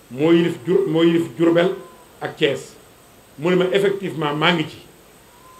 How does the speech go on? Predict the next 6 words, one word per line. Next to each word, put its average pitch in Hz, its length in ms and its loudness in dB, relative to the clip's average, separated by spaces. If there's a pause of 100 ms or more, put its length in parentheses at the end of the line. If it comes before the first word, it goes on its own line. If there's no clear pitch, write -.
(800)
ni 135 160 -2
ma 170 120 0
problème 175 500 0
mu 156 80 -2
transfo 156 400 -4 (120)
la. 131 80 -6